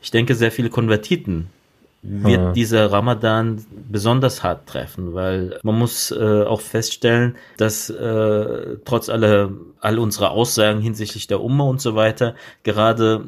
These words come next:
Speaker 1: neue Glaubensbrüder und Glaubensschwestern es dann doch sehr schwer haben, Anschluss an die Gemeinden zu finden. Und der Ramadan f-,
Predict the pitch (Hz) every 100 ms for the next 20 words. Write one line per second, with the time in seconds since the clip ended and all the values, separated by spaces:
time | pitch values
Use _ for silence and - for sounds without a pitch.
0 | - 110 104 117 127 135 117 - 113 107
1 | 127 - 123 120 107 104 101 107 - 101
2 | 117 131 117 107 113 107 110 110 113 110
3 | 110 110 110 - - - 98 113 139 143
4 | 143 139 127 139 135 131 - - - -
5 | - 110 123 123 113 110 123 131 127 -
6 | 127 123 - 120 117 _ _ _ _ _
7 | _ - 113 104 101 107 127 123 120 120
8 | 113 - -